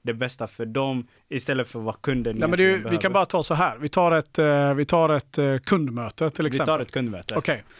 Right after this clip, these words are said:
Speaker 2: Vad är det vi generellt alltid sitter och förbereder på ett kundmöte?
Speaker 1: Själva-
Speaker 2: Inför ett kundmöte?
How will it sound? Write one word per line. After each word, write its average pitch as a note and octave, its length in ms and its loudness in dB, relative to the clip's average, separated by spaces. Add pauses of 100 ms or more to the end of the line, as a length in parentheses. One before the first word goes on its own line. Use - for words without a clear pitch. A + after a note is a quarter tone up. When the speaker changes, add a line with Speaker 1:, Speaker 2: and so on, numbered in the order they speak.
(220)
Speaker 2:
Vad G3+ 320 6
är F3+ 120 6
det D#3 140 0
vi D3 200 4 (100)
generellt D3+ 600 2
alltid D3 500 -2
sitter C#3+ 260 -2
och B2 80 -4
förbereder A#2+ 520 -4
på A#2 100 -10
ett A#2+ 80 -8
kundmöte? A#2+ 460 -6 (380)
Speaker 1:
Själva- F3+ 100 0
Speaker 2:
Inför G3 300 4
ett E3+ 120 0
kundmöte? C3 380 -4